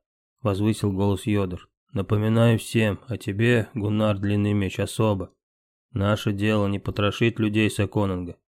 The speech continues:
а разозлить. Пущай стервенеют, кидаются за нами. А нам того и надо, поняли?»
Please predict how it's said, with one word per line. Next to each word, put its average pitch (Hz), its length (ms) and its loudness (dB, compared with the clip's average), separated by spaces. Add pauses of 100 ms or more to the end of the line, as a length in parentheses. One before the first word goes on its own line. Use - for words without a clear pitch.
(140)
а 98 140 -2
разозлить. 104 640 -2 (640)
Пущай 107 460 -2
стервенеют, 107 800 0
кидаются 110 600 0
за 110 160 2
нами. 98 340 -2 (640)
А 98 100 -4
нам 107 260 2
того 107 300 2
и 107 60 0
надо, 113 360 2
поняли?» 117 640 2